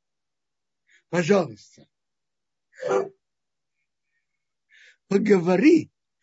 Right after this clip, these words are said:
вот с этим рабом и объясни ему на понятном ему языке,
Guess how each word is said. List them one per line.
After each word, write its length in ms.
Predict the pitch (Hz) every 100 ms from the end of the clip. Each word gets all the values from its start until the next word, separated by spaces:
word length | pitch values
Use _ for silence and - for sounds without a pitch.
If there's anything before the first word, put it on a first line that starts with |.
| _ _ _ _ _ _ _ _ _
вот 160 | 180 -
с 120 | -
этим 380 | 240 - 185 165
рабом 560 | 156 156 294 359 127 - _ _ _ _ _ _ _ _ - -
и 120 | 233
объясни 840 | 240 220 240 214 - 320 403 370
ему 400 | 220 170 143 123 - _ 185
на 140 | 233
понятном 800 | 220 247 262 330 403 233 262 240
ему 320 | 240 240 262
языке, 600 | 240 214 151 190 -